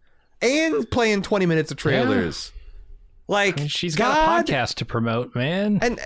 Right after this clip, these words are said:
Speaker 1: and we're watching a three-hour movie here. Get her
Speaker 2: Mm-hmm.
Speaker 1: off the screen. Get her off the
Speaker 2: <laughs> I,
Speaker 1: screen.
Speaker 2: I agree. Get her off the screen in general.
Speaker 1: S-,
Speaker 2: I don't need
Speaker 1: stop
Speaker 2: that stuff.
Speaker 1: wasting my time with this bullshit.
Speaker 2: Uh-huh.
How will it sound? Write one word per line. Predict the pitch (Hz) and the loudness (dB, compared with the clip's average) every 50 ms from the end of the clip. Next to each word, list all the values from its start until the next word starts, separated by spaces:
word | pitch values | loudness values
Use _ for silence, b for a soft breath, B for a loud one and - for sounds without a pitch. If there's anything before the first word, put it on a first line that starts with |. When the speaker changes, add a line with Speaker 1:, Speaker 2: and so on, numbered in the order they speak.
| - - | -6 -2
Speaker 1:
and | - 240 233 247 233 | 0 0 0 2 2
we're | 285 294 | 2 4
watching | 285 302 311 302 - 311 269 | 4 4 2 2 0 0 -2
a | |
three-hour | - - - 302 330 330 320 311 302 294 285 | -2 0 2 2 4 4 6 4 4 4 4
movie | 262 277 320 339 339 330 330 302 285 | 4 4 4 4 4 4 4 4 4
here. | 262 262 247 220 196 175 156 131 | 4 4 4 4 4 4 4 2
Get | 123 120 143 220 262 285 254 208 - | 0 0 0 0 2 2 2 0 0
her | - 254 254 - | 0 2 2 2
Speaker 2:
Mm-hmm. | - - - 214 123 151 247 | 2 0 0 2 2 4 2
Speaker 1:
off | 254 - - - | 2 2 0 0
the | 214 220 214 | -2 0 0
screen. | - - - - 226 254 285 285 294 277 247 208 160 120 92 82 - B B B B B B | -2 -4 -8 -6 -4 -2 0 0 0 0 0 -2 -2 -2 -4 -6 -10 B B B B B B
Get | 139 202 254 302 | 0 2 2 4
her | 320 320 | 4 4
off | 311 311 302 - | 4 4 4 2
the | 415 | 2
Speaker 2:
<laughs> | |
I, | - | 0
Speaker 1:
screen. | - - 170 240 277 269 262 262 262 | 2 0 0 2 2 2 2 2 0
Speaker 2:
I | 269 269 - 226 | 0 0 0 0
agree. | 185 160 139 117 110 | 2 2 0 0 0
Get | 110 151 175 | 0 0 2
her | 175 165 | 2 2
off | 151 - | 0 0
the | 147 | -4
screen | - - 156 147 131 | -4 -2 -2 0 0
in | 117 107 | 0 0
general. | 98 113 101 98 95 95 95 | 0 0 0 0 0 0 0
Speaker 1:
S-, | 95 92 - - - - | 0 0 0 -2 -2 -2
Speaker 2:
I | 117 117 | -2 -2
don't | 113 107 | 0 0
need | 107 104 | 0 0
Speaker 1:
stop | 101 - 254 254 285 - | 0 2 2 2 2 2
Speaker 2:
that | 214 | 2
stuff. | 190 180 202 | 2 2 4
Speaker 1:
wasting | 233 285 277 - - 294 | 4 2 2 0 0 0
my | 277 277 269 254 | 2 2 0 0
time | - - 277 269 269 269 262 240 | 0 0 2 2 4 4 2 2
with | 220 180 175 | 2 2 2
this | 202 202 196 - - - - - - 143 - | 2 2 2 2 0 -2 -2 -4 -8 -12 -8
bullshit. | 151 147 131 - 175 190 262 302 320 330 294 - - - - 240 233 220 226 226 226 - - - - - - - - - - - - | -6 -6 -2 2 4 4 6 6 4 4 2 2 0 0 0 2 4 4 4 2 2 -2 -8 -8 -10 -12 -16 -16 -18 -14 -8 -4 -2
Speaker 2:
Uh-huh. | 120 104 120 139 156 175 156 | -2 0 0 0 0 0 0